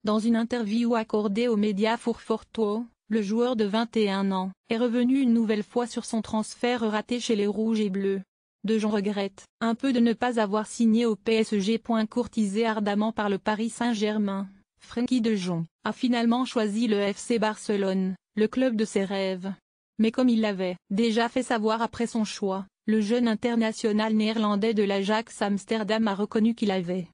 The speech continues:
hésité. Le futur Blaugrana l'avoue ainsi que cette option aurait pu également être une grande opportunité pour lui. Un matin, une information est sortie disant que j'allais au P S G pour soixante-quinze millions d'euros.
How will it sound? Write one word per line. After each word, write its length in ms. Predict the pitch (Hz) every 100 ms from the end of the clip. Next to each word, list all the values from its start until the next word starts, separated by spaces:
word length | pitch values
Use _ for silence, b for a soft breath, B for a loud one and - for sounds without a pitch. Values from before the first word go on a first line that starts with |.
| _
hésité. 540 | 226 214 226 - 196 185 - _ _ _
Le 100 | 226
futur 400 | 226 247 233 285
Blaugrana 580 | 226 226 220 220 214 214
l'avoue 320 | 214 185 220
ainsi 340 | 214 190 - 240
que 100 | 226
cette 220 | 214 -
option 420 | 220 - 240 233
aurait 200 | 214 208
pu 200 | - 247
également 440 | 220 214 202 208 226
être 240 | 233 -
une 160 | 214 202
grande 320 | 196 220 226
opportunité 760 | 214 226 220 - 220 220 233 226
pour 300 | - 180 - -
lui. 260 | 190 196 196 _ _ _ _
Un 120 | 233 220
matin, 480 | 226 - 202 196 208 _ 226
une 160 | 220
information 680 | 220 - 247 220 - 254 240
est 60 |
sortie 340 | 208 214 - 233
disant 360 | 226 208 233
que 140 | 233 214
j'allais 360 | 196 196 233
au 80 | 226
P 180 | - 208
S 280 | 214 - 214
G 280 | 185 220 240
pour 180 | 220 -
soixante-quinze 840 | 220 - 220 233 - 233 220 196
millions 360 | 202 208 214 220
d'euros. 440 | 214 208 185 185